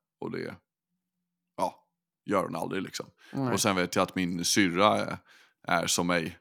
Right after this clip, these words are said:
Speaker 1: Nu har jag inte spårat ur på massa år. Men jag vet att min syrra har varit likadan, att man kan bara köra in i väggen, liksom.
Speaker 2: Mm.
Speaker 1: Och gasa och typ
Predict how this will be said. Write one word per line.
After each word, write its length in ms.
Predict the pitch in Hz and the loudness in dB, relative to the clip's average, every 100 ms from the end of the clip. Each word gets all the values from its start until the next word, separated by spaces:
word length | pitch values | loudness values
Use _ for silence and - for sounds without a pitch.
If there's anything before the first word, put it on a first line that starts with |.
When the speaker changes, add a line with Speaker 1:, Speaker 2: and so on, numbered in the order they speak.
| - | 0
Speaker 1:
Nu 160 | 104 | 2
har 120 | 90 90 | 4 2
jag 100 | - | 0
inte 100 | - | -4
spårat 400 | - 85 82 87 | -4 -6 -4 -4
ur 120 | 82 | -4
på 460 | - 82 85 82 - _ _ _ _ _ - _ - 92 95 92 95 | -6 -6 -4 -6 -10 _ _ _ _ _ -20 _ -8 -4 -2 -2 -2
massa 420 | 95 - 87 92 | -2 -2 0 0
år. 320 | 87 85 87 - - - _ 98 | 0 -2 -6 -10 -20 -20 _ 2
Men 220 | 95 87 | 2 4
jag 100 | 92 | 2
vet 180 | 90 87 | 2 0
att 80 | |
min 120 | 90 92 | -2 2
syrra 260 | 113 98 | 2 2
har 60 | 90 | 0
varit 160 | - 82 | -4 -6
likadan, 460 | - 87 82 82 | -6 -4 -4 -6
att 160 | - - | -8 -8
man 120 | 87 | -10
kan 220 | - - | -8 -8
bara 180 | - - | -8 -8
köra 880 | - - - - - - 95 - 101 | -6 -4 -2 -2 0 2 2 0 -2
in 140 | 95 87 | -4 -4
i 20 | |
väggen, 400 | - 95 - 85 | -4 -4 -8 -10
liksom. 300 | - - - _ _ - | -6 -8 -8 _ _ 0
Speaker 2:
Mm. 360 | 135 127 113 110 | 2 2 0 -2
Speaker 1:
Och 160 | 104 98 | -2 4
gasa 440 | 98 92 - 82 | 6 6 4 0
och 240 | 92 - | -2 -2
typ 140 | - | -2